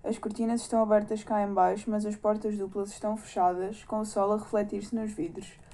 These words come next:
As janelas de guilhotina do primeiro andar também está fechada. Pode ser que o Jason esteja fora em trabalho. Ela é médica, acho eu, provavelmente numa daquelas organizações internacionais.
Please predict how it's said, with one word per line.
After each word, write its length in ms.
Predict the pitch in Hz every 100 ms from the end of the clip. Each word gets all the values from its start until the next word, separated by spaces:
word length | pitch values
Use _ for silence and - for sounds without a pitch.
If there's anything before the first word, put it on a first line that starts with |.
| - - - - -
As 120 | 208
janelas 500 | 214 214 226 233 240
de 160 | 226
guilhotina 400 | 214 214 220 208
do 100 | 202
primeiro 380 | 208 214 214 214
andar 320 | 208 190 185
também 320 | 202 208 202 208
está 260 | 208 196
fechada. 480 | 208 - 165 170 165 - - - - - - - - - -
Pode 220 | 240 247
ser 200 | 254 254
que 160 | 254
o 60 | 233
Jason 300 | 233 226 233
esteja 380 | 226 240 214 214
fora 240 | 220 202
em 80 | 202
trabalho. 500 | 208 190 175 170 - - -
Ela 200 | 220 240
é 40 |
médica, 440 | 220 196 196 202
acho 280 | 196 208 -
eu, 140 | 180 175
provavelmente 760 | 196 208 214 208 202 208 208 - -
numa 340 | 220 208 202
daquelas 420 | 208 208 196 208
organizações 760 | 208 208 196 214 196 190 180 190
internacionais. 840 | 190 196 196 - 208 139 -